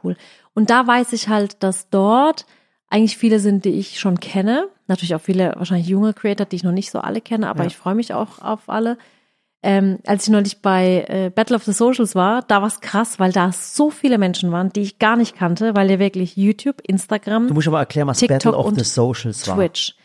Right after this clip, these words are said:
Speaker 1: Das war, ähm, eine Veranstaltung. Eigentlich sagt's schon der Name, Battle of the Socials. Also die vier großen sozialen Plattformen haben sozusagen gegeneinander Fußball gespielt.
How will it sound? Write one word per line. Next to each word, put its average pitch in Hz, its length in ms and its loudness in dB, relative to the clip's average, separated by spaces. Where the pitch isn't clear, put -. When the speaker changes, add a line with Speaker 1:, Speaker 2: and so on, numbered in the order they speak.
Speaker 1:
Das 185 320 -2
war, 214 400 0
ähm, 202 320 0
eine 185 140 0
Veranstaltung. 233 720 -2
Eigentlich 226 300 0
sagt's - 300 -4
schon 175 140 0
der 160 100 -4
Name, 180 260 0
Battle 180 320 -6
of - 240 -14
the - 60 -20
Socials. 180 500 -8
Also 180 200 -4
die 175 120 -8
vier 214 260 -4
großen 214 540 0
sozialen 185 540 0
Plattformen 196 580 -2
haben 214 360 2
sozusagen 175 680 -2
gegeneinander 185 600 2
Fußball 175 420 -2
gespielt. 190 540 -4